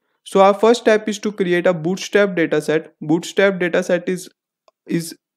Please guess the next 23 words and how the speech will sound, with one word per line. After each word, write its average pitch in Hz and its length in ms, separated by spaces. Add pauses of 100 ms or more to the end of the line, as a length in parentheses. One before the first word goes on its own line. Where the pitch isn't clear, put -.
defined 156 440
as 165 400
the, 156 360 (240)
the 160 220
randomly 170 500
selected 165 580
observations 156 720
from 151 340
the, - 220 (100)
from 156 300
the 160 100
data. 147 320 (720)
Next 170 260
step 214 300
is 214 160
you 190 140
are 185 100
going 180 260
to 185 100
create 165 340
a 165 100
decision 151 520
tree. 135 220